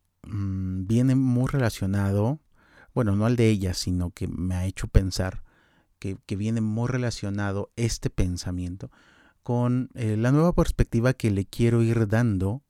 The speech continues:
a los proyectos que vaya cimentando en dol-, en dos mil veintiuno, porque a finales del dos mil veinte, o sea, para comenzar con este nuevo podcast de, de este año, el primero que se está realizando y se está publicando a la mitad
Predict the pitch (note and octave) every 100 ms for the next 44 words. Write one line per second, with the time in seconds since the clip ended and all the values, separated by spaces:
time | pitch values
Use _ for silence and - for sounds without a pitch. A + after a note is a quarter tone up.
0 | _ - G2+ F2+ - - F2+ F#2+ B2 C3+
1 | - F#2 F#2 G#2 - G#2+ F2+ F2 F#2 G2
2 | F#2+ F#2 F#2+ F#2+ F#2+ F#2 G#2+ A2+ G2+ C3+
3 | C3 F2+ G2+ - G#2+ - _ - A2+ -
4 | C#3 G#3 A3+ E3+ B2 G2+ F#2 G2+ A#2+ A#2
5 | G2 F#2 B2 D3+ - _ - G2+ G2 F#2+
6 | - G2+ F#2+ F#2+ A#2+ B2+ C#3 A2 G2 G2+
7 | F2+ F2 - F#2+ - G2 - - - -
8 | - E2+ - F2+ G2 - G2 F#2 F#2+ A2
9 | F#2+ G2 A2+ C3 C3 G#2+ - G2+ - C3
10 | C3+ D3 C#3+ A#2+ - A2 G#2 G#2 G#2+ A2
11 | B2 G#2 - F#2 F#2 - A2 - C#3+ A#2+
12 | G#2+ - G2 F#2+ F#2+ F2 - - - -
13 | G#2 G2 F#2+ G2 F#2+ - A#2 A#2+